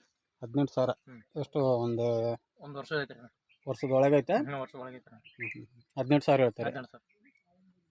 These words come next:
Speaker 1: ಹದಿನೆಂಟು ಸಾವಿರ ಹೇಳ್ತಾರೆ ನೋಡ್ರಿ. ಇದು ಜೊತೆಗೆ ಐತ್ರಿ?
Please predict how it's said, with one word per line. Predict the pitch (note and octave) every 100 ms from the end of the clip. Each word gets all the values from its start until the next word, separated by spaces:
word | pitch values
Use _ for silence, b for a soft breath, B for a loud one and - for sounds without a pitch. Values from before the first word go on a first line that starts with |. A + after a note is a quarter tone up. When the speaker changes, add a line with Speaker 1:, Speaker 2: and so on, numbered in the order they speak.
| _ _ _ _
Speaker 1:
ಹದಿನೆಂಟು | A#2 A2+ A2+ -
ಸಾವಿರ | A2 A2
ಹೇಳ್ತಾರೆ | - - A2+
ನೋಡ್ರಿ. | B2 F#3+ _ _ _ _ _ _ _ _ _ _ _ _ _ _ _ _ _ _ _ _ _ _ _ _ _ _ _ _ - E3
ಇದು | E3+ D#3+ C#3
ಜೊತೆಗೆ | C#3 E3 D#3+ D3+
ಐತ್ರಿ? | E3+